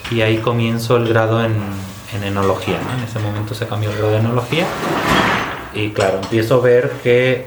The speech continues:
pues, que es algo que ya tenía dentro, ¿no? Que, que todo fluye, que, que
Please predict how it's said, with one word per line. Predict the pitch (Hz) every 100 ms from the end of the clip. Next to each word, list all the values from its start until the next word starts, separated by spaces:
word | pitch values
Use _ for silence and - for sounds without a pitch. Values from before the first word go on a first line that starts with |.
| -
pues, | 104 - - - - - - 107
que | 101
es | 110
algo | 110 117 113
que | 107
ya | 113
tenía | 107 113 110
dentro, | 113 110 - 92
¿no? | 113 165
Que, | 110 98 98 - - - -
que | 107
todo | 110 117
fluye, | 113 165 170 156 147 - - - - - - - - - - - -
que, | 110 107 107 107 104 107 104 107 - -
que | 110